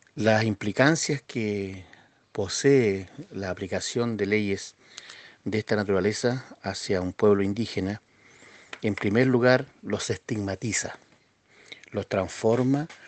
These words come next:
en un colectivo que es, eh, tachado, eh, mayoritariamente por los medios de comunicación y también por la propia sociedad nacional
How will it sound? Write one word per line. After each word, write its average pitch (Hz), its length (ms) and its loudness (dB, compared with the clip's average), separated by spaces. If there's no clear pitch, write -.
en 95 720 0
un 110 400 2
colectivo 120 840 2
que 101 480 6
es, - 280 -2
eh, 92 560 2
tachado, 113 800 4
eh, 92 340 -6
mayoritariamente 107 800 0
por 92 300 -4
los 87 180 -4
medios 101 220 2
de - 20 0
comunicación 98 920 2
y 98 220 0
también 98 420 0
por 95 120 -2
la 90 80 2
propia 101 220 2
sociedad 98 440 2
nacional 101 580 2